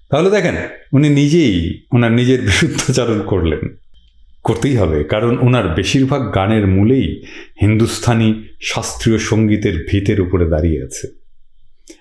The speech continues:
এবং সেই সঙ্গীতের ব্যাকরণ অনুযায়ী রাগ বিস্তার স্বাস্থ্যসম্মত।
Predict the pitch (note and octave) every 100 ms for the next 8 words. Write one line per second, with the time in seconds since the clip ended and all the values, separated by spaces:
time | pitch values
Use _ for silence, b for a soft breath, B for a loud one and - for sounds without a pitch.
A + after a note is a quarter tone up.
0 | - A2 A2+ - C#3 - C#3+ D3 D#3 E3
1 | D3 F#2 D2+ E2+ F2 B2 C3+ C3+ B2+ B2+
2 | F#2+ C#2 C2+ - B B B - F#2 G2+
3 | F#2+ F#2 G2 - C3 B2+ - - - -
4 | - - F#2 - F#2+ - E2 D2 - -